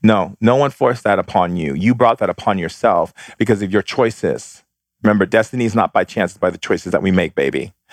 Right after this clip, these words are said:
And you gotta make some choices that are governing being on that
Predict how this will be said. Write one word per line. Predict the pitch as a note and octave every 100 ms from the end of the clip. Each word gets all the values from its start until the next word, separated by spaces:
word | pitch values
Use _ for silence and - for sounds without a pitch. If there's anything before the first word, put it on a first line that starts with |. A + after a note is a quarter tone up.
| - - -
And | F2+ F2+
you | G#2+
gotta | G2+
make | G2 F2+
some | F#2 F#2
choices | - D#3 C#3+ - D#2+ B1+ - - _ _ _ _ _ -
that | G#2+
are | G#2+
governing | G2+ A2+ A#2+ B2 G2 E2+ E2 F#2+ _ _ _ _ _ _ _
being | A2+ A#2 A2+ G#2+ G#2 - _ _ _ _ _
on | - A2 F#2 F2 F2 - _ -
that | F#2+ F2+ G2 D#2 - -